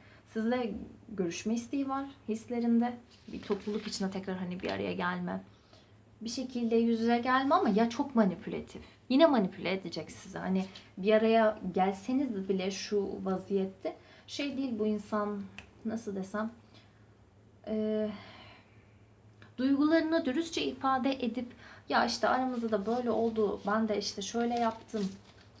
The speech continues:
diyecek bir insan değil. Onun yerine daha böyle dolambaçlı yollara sapsın. E, biraz daha, nasıl desem, kafa karıştırsın, böyle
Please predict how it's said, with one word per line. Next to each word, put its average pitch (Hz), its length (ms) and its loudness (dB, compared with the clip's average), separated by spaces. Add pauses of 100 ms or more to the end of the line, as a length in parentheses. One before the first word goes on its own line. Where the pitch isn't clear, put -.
(120)
diyecek 311 320 2
bir 269 80 0
insan 233 520 2
değil. - 220 -4 (760)
Onun 302 200 2
yerine 311 420 4
daha 302 260 4
böyle 277 200 -2 (240)
dolambaçlı 269 600 2
yollara 254 380 2
sapsın. 240 640 -4 (500)
E, 202 580 0 (1200)
biraz 247 400 2
daha, 262 300 4 (560)
nasıl 240 300 -2
desem, 262 400 -4 (160)
kafa 330 240 4
karıştırsın, 208 760 -2
böyle 262 300 0